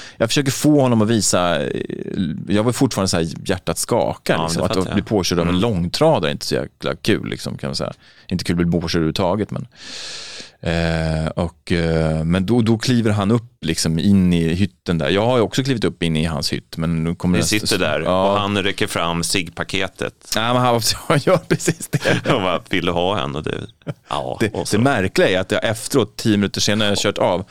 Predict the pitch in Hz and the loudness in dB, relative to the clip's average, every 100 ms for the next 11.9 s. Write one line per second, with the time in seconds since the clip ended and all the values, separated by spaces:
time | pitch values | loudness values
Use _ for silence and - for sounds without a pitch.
0 | - - 104 110 110 117 123 104 85 - | -8 -2 0 2 2 2 4 2 2 0
1 | - - 95 87 - - - _ - 87 | -2 0 0 0 -4 -4 -6 _ -6 -4
2 | 85 104 123 - - - 85 85 101 85 | -2 -2 -4 -10 -12 -6 -4 -2 -2 -2
3 | - 80 85 90 - - 180 123 139 - | -2 -2 -4 -4 -2 0 0 2 2 2
4 | 180 294 226 180 160 139 120 131 110 101 | 4 4 4 2 2 4 2 2 2 2
5 | - 117 190 180 - - 101 170 - - | 2 0 0 -2 -2 -2 -2 -2 -2 -4
6 | - 107 117 120 117 117 101 120 127 131 | -2 -2 0 0 0 0 0 2 2 2
7 | 175 71 87 90 - 117 120 127 120 107 | 2 0 -2 -4 -2 -2 0 0 2 2
8 | 92 107 101 113 120 113 113 98 87 87 | 0 0 0 0 0 0 -2 0 2 0
9 | 85 78 - 104 98 - 120 110 98 98 | -2 -4 -4 -4 -2 -4 -2 -2 -2 -4
10 | - 95 - 95 85 87 85 - - - | -4 -6 -2 0 0 0 -2 -4 -6 -4
11 | 95 98 67 - - - - 78 | -2 -2 -2 -4 -6 -4 -2 -2